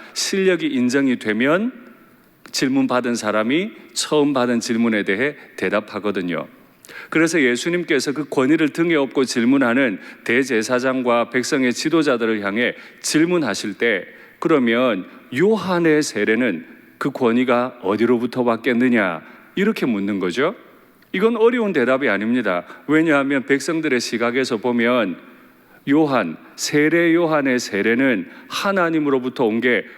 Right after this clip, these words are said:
확실하기 때문이죠. 왜냐하면 그가 세례를 베푸는 자리에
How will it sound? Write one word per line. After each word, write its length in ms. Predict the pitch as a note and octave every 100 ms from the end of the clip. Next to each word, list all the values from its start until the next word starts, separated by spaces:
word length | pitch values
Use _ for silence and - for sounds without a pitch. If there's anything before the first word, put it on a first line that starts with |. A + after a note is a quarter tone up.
| -
확실하기 720 | - - - - C#4+ G3 G#3+
때문이죠. 640 | A3+ - F#2+ G2+ E2 - C#2 - _ _ _ _ - - -
왜냐하면 760 | B2 C#3+ C3 B2+ C3 D#3 A3 - - -
그가 260 | D3 C#3+
세례를 420 | B2+ C3 B2+ C#3
베푸는 440 | C#3 A#2 - C3+ B2
자리에 520 | A#2 C3 A#2+ B2 G2+